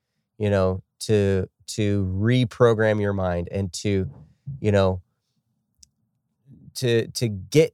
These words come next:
your mind working for you instead of working against you. Because we are not our minds.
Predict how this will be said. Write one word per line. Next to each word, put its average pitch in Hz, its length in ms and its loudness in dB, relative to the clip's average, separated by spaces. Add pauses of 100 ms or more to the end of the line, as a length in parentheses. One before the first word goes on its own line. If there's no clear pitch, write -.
(120)
your 135 180 0
mind 123 400 2
working 113 600 -2
for 170 460 0
you 98 480 -2
instead 104 360 -2
of 90 120 -2
working 98 360 -4
against 80 480 -6
you. 71 60 -18 (1700)
Because 117 580 0 (960)
we 165 280 -2
are 151 240 2
not 113 680 0 (800)
our 101 140 -4
minds. 87 680 -8